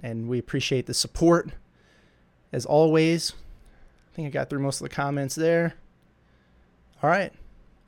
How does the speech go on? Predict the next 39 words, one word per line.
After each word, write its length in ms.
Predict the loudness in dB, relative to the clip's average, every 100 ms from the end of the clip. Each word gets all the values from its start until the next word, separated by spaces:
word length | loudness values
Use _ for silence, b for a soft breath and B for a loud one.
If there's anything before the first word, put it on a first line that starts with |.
| _ _ _ _ _ _ -4
Cool. 340 | 2 2 0 -6
I 40 | -6
think 160 | -4 -2
we 80 |
covered 300 | 0 4 4
it. 100 | 4
What 160 | 4 4
a, 80 | 4
man, 300 | 0 0 2
that 60 |
was 120 | 2 0
an 60 |
exciting 380 | -2 2 2 2
night. 280 | 0 0 -4 B B
If, 140 | -4 -4
look, 240 | 0 0 0 -8 b b
I 80 | -2
hate 220 | 2 2
those 180 | 2 4
eight 160 | 2 2
P 160 | 2
M 160 | 4 4
games 320 | 4 2 2
as 80 | 0
a 20 |
journalist, 480 | 0 2 2 2 0
man, 200 | -2 -2
because 180 | 0 -2
you're 80 | -2
staying 340 | -2 0 2
up 160 | 2 0
until 280 | -2 -2
four 260 | 0 2 4
A 100 | 4
M 220 | 4 2
writing 260 | 4 2 2
about 300 | -2 0 0
it, 160 | -2
but 240 | 0 0